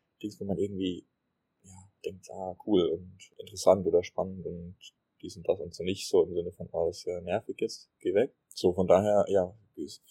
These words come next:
könnte ich mir vorstellen, dass es echt, ähm, auch schwierig ist, da die Balance zu finden zwischen der Information und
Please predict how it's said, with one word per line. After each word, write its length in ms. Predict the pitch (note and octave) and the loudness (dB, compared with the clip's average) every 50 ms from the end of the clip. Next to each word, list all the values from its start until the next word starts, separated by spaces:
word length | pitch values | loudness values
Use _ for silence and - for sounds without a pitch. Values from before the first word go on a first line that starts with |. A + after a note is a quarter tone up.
| - _ _ | -20 _ _
könnte 160 | - A2 A2 | -2 -2 -2
ich 80 | G#2+ - | -2 -4
mir 100 | A2 G2+ | -6 2
vorstellen, 640 | - - G#2+ A2+ - - B2+ A#2+ A#2+ B2 B2 A#2+ _ _ _ _ _ _ _ _ | 6 6 6 6 6 8 8 8 8 6 2 -2 _ _ _ _ _ _ _ _
dass 160 | - G2+ - | -8 -8 -6
es 140 | F#2+ - - | -6 -4 -2
echt, 340 | - G2 - - _ - - | -2 -2 -2 -4 _ -12 -8
ähm, 340 | - F#2 - A2+ G#2+ F#2 G2 - | -6 -6 -6 -6 -10 -18 -16 -12
auch 180 | - - - | -12 -12 -12
schwierig 400 | - - - A2 G#2+ G2 F2 - | -12 -8 -4 -2 -2 -2 -2 -4
ist, 260 | - F#2 - - - _ _ _ _ _ - | -8 -12 -12 -14 -18 _ _ _ _ _ 0
da 100 | - F#2 F2+ | 2 2 2
die 100 | F#2+ F#2+ | 4 8
Balance 360 | G2 G2 F#2+ G2 G2+ - - | 8 10 12 12 10 10 8
zu 100 | - - | -2 -6
finden 340 | - F2+ F2 E2+ - F2 F2 | -6 -6 -6 -8 -10 -16 -20
zwischen 280 | - - - - G2+ F2+ | -18 -16 -16 -12 -6 -4
der 120 | F#2 - | -4 -4
Information 680 | F#2+ F#2+ - G2 F#2+ F#2 F2+ - - - F#2 G2 G2+ - | -4 -6 -14 -12 -10 -10 -10 -10 -8 -6 -6 -6 -6 -8
und 160 | F#2+ F#2+ F#2 | -12 -18 -14